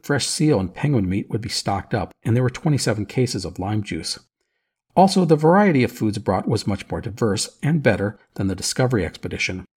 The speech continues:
Shackleton didn't want the men eating the same awful meals day after day.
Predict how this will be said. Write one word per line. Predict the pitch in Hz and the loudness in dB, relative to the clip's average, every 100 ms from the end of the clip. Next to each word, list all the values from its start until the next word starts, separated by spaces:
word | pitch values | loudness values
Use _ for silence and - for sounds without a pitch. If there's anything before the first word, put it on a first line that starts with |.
| _ _ _ _ | _ _ _ _
Shackleton | - 123 - 120 107 | 0 0 2 0 2
didn't | 107 107 | 2 0
want | 107 | 0
the | 123 | 2
men | 104 110 | 2 2
eating | - 110 110 | 0 0 0
the | 113 | 0
same | - - 135 101 - | -2 0 0 0 -2
awful | 101 107 - | -2 -2 0
meals | 127 107 85 - | 0 0 -2 -6
day | - 90 | -6 -4
after | 80 - - | -6 -10 -10
day. | - 120 107 82 | -2 0 0 -4